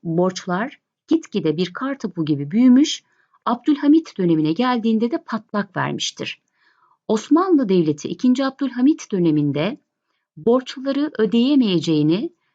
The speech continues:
ve Muharrem kararnamesiyle Osmanlı Devleti'nin iflas ettiğini dünya kamuoyuna duyurmuştur.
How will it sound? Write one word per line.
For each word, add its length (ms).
ve 60
Muharrem 600
kararnamesiyle 1120
Osmanlı 640
Devleti'nin 800
iflas 480
ettiğini 560
dünya 340
kamuoyuna 480
duyurmuştur. 720